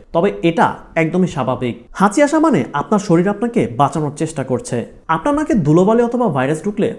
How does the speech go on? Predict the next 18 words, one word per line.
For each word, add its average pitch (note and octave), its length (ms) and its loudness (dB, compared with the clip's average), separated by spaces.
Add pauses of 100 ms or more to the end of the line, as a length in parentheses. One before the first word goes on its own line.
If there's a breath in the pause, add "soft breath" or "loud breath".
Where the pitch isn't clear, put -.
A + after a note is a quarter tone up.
মস্তিষ্ক D3+ 360 -4
সেটা G3 400 -4
বুঝতে C#3+ 300 -2
পারে, A#2 280 -4 (160)
তখন A3+ 320 2
ব্রেন E3 260 4
সেন্টার B3 300 0
থেকে C4 340 -2
একটি D#3+ 200 0
সিগন্যাল G3 380 0
দেওয়া A#3 200 2
হয় C#3+ 260 0 (100)
সেই D#3+ 180 -2
ধুলোবালি C#3+ 640 2
বের D3 220 4
করে C#3 160 2
দেওয়ার A#2+ 240 0
জন্য। A#2 380 -4